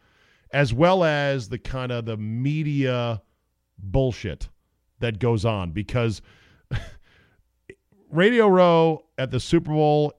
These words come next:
is loathed by many, not just you, the listeners, who complain of a week of bad audio, crowded, uh, lots of voices in the background, sitting at a card table with the same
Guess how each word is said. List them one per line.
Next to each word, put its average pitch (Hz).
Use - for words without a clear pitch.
is 107
loathed 143
by 135
many, 110
not 143
just 208
you, 175
the 160
listeners, 104
who 147
complain 151
of 135
a 127
week 123
of 104
bad 170
audio, 147
crowded, 170
uh, 110
lots 143
of 165
voices 143
in 135
the 135
background, 127
sitting 175
at 175
a 165
card 143
table 120
with 104
the 90
same 190